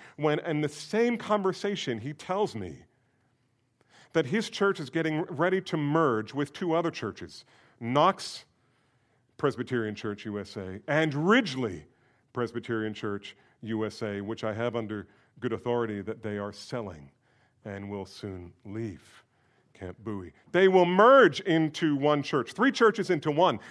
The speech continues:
That seems backwards to me. If I owned, if I owned a Chick-fil-A restaurant, let's say I owned three Chick-fil-A restaurants, and I came to my, and I came to my constituents and says, "Good news, we're combining into one." I'd say,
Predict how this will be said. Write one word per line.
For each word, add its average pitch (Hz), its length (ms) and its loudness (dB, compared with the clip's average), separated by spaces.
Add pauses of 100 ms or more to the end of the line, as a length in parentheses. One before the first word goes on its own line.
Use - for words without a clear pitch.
(160)
That 190 120 -4
seems 185 300 0
backwards 220 480 0
to 135 100 -4
me. 120 200 0
If 143 180 -2
I 233 240 4
owned, 143 500 4 (300)
if 156 120 0
I 262 180 8
owned 202 320 6
a 165 80 2
Chick-fil-A 175 580 2
restaurant, 160 400 4
let's 202 160 -2
say 233 120 6
I 185 120 8
owned 160 300 4
three 196 320 0
Chick-fil-A 202 520 0
restaurants, 190 540 0 (260)
and 156 140 4
I 240 100 8
came 208 300 2
to 175 80 2
my, 139 300 4 (260)
and 170 100 4
I 220 100 6
came 220 200 4
to 190 60 4
my 170 160 4
constituents 202 720 -2
and 156 100 0
says, 151 160 2
"Good 302 260 8
news, 294 380 8 (180)
we're 233 120 8
combining 254 540 8
into 185 160 4
one." 120 400 4 (1900)
I'd 165 200 0
say, 131 460 2